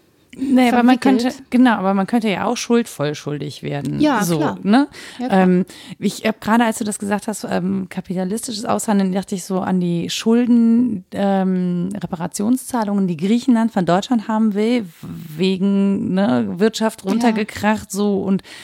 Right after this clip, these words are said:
Speaker 1: das ist ja, und da wird's ja wirklich, da wird's ja wirklich total abstrus, weil ja da verschiedene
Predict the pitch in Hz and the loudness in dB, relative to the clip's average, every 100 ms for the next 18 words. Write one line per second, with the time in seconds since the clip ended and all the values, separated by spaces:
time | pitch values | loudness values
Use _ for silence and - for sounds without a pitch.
0 | - - - 214 240 240 - 214 202 190 | -20 -20 -2 -2 0 -2 -2 0 0 -2
1 | - - - 202 202 202 233 208 185 208 | -12 -20 -2 2 4 2 2 0 -2 -2
2 | 220 - _ - 180 175 208 214 196 175 | -4 -6 _ -4 -2 -2 -2 0 0 -2
3 | 190 202 175 196 - 170 196 214 214 - | -4 -4 -2 -6 -4 -4 0 2 0 -2
4 | 165 - - 233 240 220 202 180 185 214 | -6 -6 -8 -2 0 0 -2 0 2 2
5 | 233 208 185 185 190 180 - 180 185 190 | 0 0 0 0 -2 -4 -4 -4 -4 -4
6 | - 208 233 214 202 196 190 | -4 -2 2 4 4 0 -2